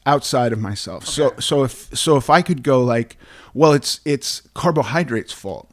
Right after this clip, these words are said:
Speaker 1: that I'm fat. It's just that I can't process carbohydrates. So if I
Speaker 2: Mm-hmm.
Speaker 1: excise those from my diet,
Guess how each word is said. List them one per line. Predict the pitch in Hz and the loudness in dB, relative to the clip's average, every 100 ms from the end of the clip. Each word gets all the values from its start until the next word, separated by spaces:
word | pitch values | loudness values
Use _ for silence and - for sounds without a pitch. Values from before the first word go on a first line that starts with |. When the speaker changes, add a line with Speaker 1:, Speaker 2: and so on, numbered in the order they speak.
| - | -10
Speaker 1:
that | 117 | -6
I'm | 104 101 | -6 -8
fat. | - 80 65 _ - | -10 -12 -14 _ -8
It's | 123 | -8
just | - 160 - | -6 -6 -4
that | 151 - | -4 2
I | 131 143 | 4 4
can't | - 139 120 110 - | 0 -2 -2 -4 -10
process | - 120 107 - 104 - | -6 -4 -4 -6 -8 -10
carbohydrates. | - 117 107 107 113 95 95 - | -6 -4 -4 -4 -4 -6 -8 -4
So | 131 | -4
if | - | 0
I | 127 123 | 0 0
Speaker 2:
Mm-hmm. | - | -2
Speaker 1:
excise | 156 127 147 131 117 | -6 0 0 0 -2
those | 117 104 | -6 -6
from | 120 113 | -2 -2
my | 107 | -2
diet, | 104 120 160 120 117 | -4 -2 0 -2 -6